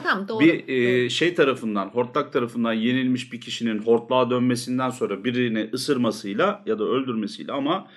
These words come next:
Speaker 3: şu an baş parmağıma geldik, beşinci madde oldu,
Speaker 1: <laughs>
Speaker 3: ayağa kalkıyor.
Speaker 1: Evet.
Speaker 3: Yani buradaki şey de bu Jianshi'nin vesairenin ortaya çıkarttığı o, e, uzak doğu va-, e, vampir de zaten hortlağı da böyle çalışıyor. Onu da söyleyeyim tekrar.
Speaker 2: Mesela en çok hoşuma giden şeylerden bir tanesi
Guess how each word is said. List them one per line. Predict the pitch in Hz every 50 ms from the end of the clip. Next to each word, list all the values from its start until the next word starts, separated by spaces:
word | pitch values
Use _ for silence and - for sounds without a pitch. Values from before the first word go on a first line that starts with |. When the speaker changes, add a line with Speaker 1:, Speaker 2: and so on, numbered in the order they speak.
| - - _ -
Speaker 3:
şu | - - 117
an | 110 113
baş | 117 117 113 -
parmağıma | 113 104 101 101 98 98 98
geldik, | 92 92 90 90 - -
beşinci | 110 104 - 120 104 101
madde | 98 95 90 - - -
oldu, | 98 - - 147 185
Speaker 1:
<laughs> | 165
Speaker 3:
ayağa | 143 135 139 143 135 135
kalkıyor. | 127 101 92 - - - 80 - _ _ -
Speaker 1:
Evet. | 143 135 117 104 - - - _ -
Speaker 3:
Yani | 113 113 117 117 123 127 120 -
buradaki | 131 123 135 147 165 160 - 185
şey | - - 170 180 175
de | 170 139
bu | 139 143 - -
Jianshi'nin | 143 123 131 143 143 143 139 - 147 139 135
vesairenin | 135 131 131 151 143 131 127 123 131
ortaya | 131 123 117 - 120 120
çıkarttığı | 117 - - - 110 107 101 - - 110
o, | 107 107 -
e, | - - 87 110 117
uzak | 107 120 120 139 131 127 127 -
doğu | 110 107 113 113
va-, | 123 - - - 110 113 113 110
e, | 110
vampir | 120 127 110 95 107 104 123
de | 160
zaten | 139 107 98 98 - 117
hortlağı | 117 123 123 120 123 92 92 92
da | 160 139
böyle | 127 120 110 92
çalışıyor. | - 95 85 80 - - - -
Onu | - 92
da | 101
söyleyeyim | 101 - 101 98 92 87 -
tekrar. | - - - - - -
Speaker 2:
Mesela | - 226 220 240 220 226 214 214 -
en | 262 302 294
çok | 277 269 - 220
hoşuma | 214 208 214 220 208 196
giden | 190 196 190 180 175 180
şeylerden | 180 - 185 180 180 180 170 165 165 170 165 170
bir | 208 240
tanesi | - 226 202 202 196 190 196 202 - 262 294 311